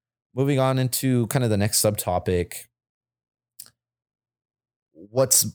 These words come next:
what type of lifting works for you and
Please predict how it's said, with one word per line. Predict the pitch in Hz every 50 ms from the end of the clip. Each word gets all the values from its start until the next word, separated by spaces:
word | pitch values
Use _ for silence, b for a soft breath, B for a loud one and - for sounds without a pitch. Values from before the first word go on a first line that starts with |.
| _ - 95 87 90 - 95
what | 120 135 147 143 -
type | - 156 147 135
of | 147 127 110 104
lifting | 107 113 113 - - 117 110 107 104 104 98
works | - 76 95 110 110 101 -
for | - - 110 104
you | 98 98 101 98 98 98 98 104 - -
and | 101 101 101 98 95 95 92 90 90 -